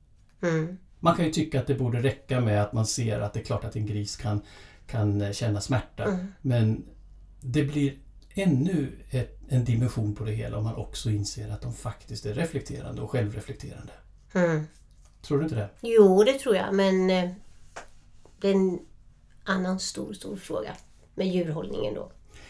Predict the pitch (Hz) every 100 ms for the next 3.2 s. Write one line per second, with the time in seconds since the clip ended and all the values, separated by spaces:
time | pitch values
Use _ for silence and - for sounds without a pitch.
0 | - - 117 107 123 - 147 - 135 117
1 | 113 123 127 139 143 135 156 143 127 165
2 | 151 156 151 147 143 139 135 131 127 127
3 | 120